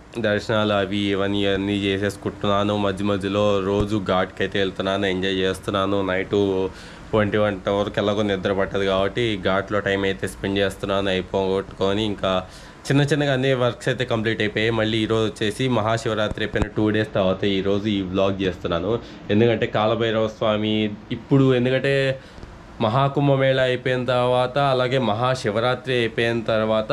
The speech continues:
పబ్లిక్ ఎలా ఉన్నారో చెప్పాలి కదా. అంతేకాకుండా ఇప్పుడు రూమ్స్ ఎంత కాస్ట్ ఉన్నాయి, అప్పుడు ఎలా ఉన్నాయి, ఇప్పుడు ఎలా ఉన్నాయో చూపిస్తేనే కదా మీకు కూడా ఒక క్లారిటీ వచ్చేది. So, అందుకని ఈరోజు అయితే ఈ వ్లాగ్ అయితే చేస్తున్నాను. ఇప్పుడు వచ్చేసి టైమ్ టూ పిఎం అయింది. టూ పిఎం ఎక్కడ, ఇంకా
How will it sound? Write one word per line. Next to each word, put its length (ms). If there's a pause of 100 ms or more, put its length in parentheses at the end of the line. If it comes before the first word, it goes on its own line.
(220)
పబ్లిక్ 360
ఎలా 200
ఉన్నారో 320
చెప్పాలి 320
కదా. 160
అంతేకాకుండా 520 (540)
ఇప్పుడు 180 (100)
రూమ్స్ 340
ఎంత 120 (100)
కాస్ట్ 280
ఉన్నాయి, 420 (960)
అప్పుడు 260
ఎలా 160
ఉన్నాయి, 220
ఇప్పుడు 260
ఎలా 160
ఉన్నాయో 320
చూపిస్తేనే 420
కదా 240
మీకు 160
కూడా 140
ఒక 100
క్లారిటీ 320
వచ్చేది. 300
So, 120
అందుకని 380
ఈరోజు 300
అయితే 200 (720)
ఈ 120
వ్లాగ్ 260
అయితే 180
చేస్తున్నాను. 440
ఇప్పుడు 200
వచ్చేసి 300 (100)
టైమ్ 160 (140)
టూ 100 (680)
పిఎం 300
అయింది. 300 (600)
టూ 100 (100)
పిఎం 240
ఎక్కడ, 160
ఇంకా 260